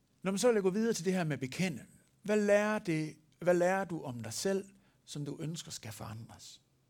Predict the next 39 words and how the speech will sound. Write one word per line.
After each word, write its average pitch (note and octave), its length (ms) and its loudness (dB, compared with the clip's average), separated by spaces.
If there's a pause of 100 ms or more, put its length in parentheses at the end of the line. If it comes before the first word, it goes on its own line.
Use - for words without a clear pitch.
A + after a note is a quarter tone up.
(1300)
Og - 160 -6
det, B3+ 220 0
som F3 240 -2
det G#3 100 4
her G3 360 4
Guds F3+ 260 -6
lys G#3 240 -6
kalder, D3 640 0 (240)
<clears throat> F3 440 0
når D#3+ 120 0
det F3+ 140 0
falder F3+ 240 2
på B2+ 140 -8
mig C#3 360 -4
i D3 40 -6
det C3+ 160 -4
her, A#2+ 260 -8 (1400)
så A3+ 100 2
f-, - 240 -4
så - 120 2
afslører F3+ 500 2
det, C#3 320 -4 (480)
øhm, A2+ 1000 0 (800)
at, C3 420 0 (440)
når C#3+ 140 0
det D#3+ 80 0
er - 20 2
vist D3+ 160 -2
min B2 120 -4
bøn, C#3 140 0
jeg C3 100 -8
har A#2 40 -4
skrevet B2 240 -6
ned B2+ 120 -4
her, A#2 220 -6 (520)
hvor C#3 100 0
jeg C#3+ 80 2
siger, D3+ 420 2
"Jesus, G#3+ 420 -2